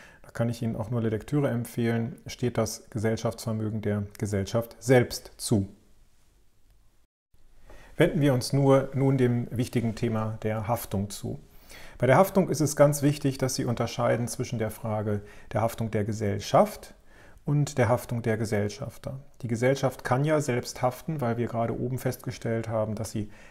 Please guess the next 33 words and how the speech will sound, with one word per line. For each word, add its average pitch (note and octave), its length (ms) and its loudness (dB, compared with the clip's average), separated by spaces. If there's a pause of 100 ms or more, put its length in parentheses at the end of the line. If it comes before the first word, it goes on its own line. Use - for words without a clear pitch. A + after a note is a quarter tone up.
teilrechtsfähig D3+ 840 -2
ist, E3+ 220 -6
zumindest A#2+ 340 -6
die - 100 -6
Außen-G D3 460 -2
B D3 120 0
R. D3+ 380 -2 (760)
sodass B2 340 0
man B2+ 140 0
also A#2 240 0
von A#2+ 160 -6
einer A2 220 -2
Haftung A2+ 280 -4
der A2 120 -4
Gesellschaft G#2 560 -6
selbst - 400 -6 (300)
sprechen D3+ 440 -2
kann. A2 260 -8 (1600)
Eigentlich D3 300 6
ist - 160 2
der C#3+ 80 6
Begriff B2 480 0
Haftung C3 440 2
hier B2 280 2
nicht A#2+ 220 -2
ganz A#2+ 240 -6
korrekt, D3 420 2 (400)
denn A#2 80 -2
es A2+ 140 -6
geht B2+ 340 0 (540)
nicht A#2+ 220 -2
um A2 220 -2
Haftung, E3+ 540 0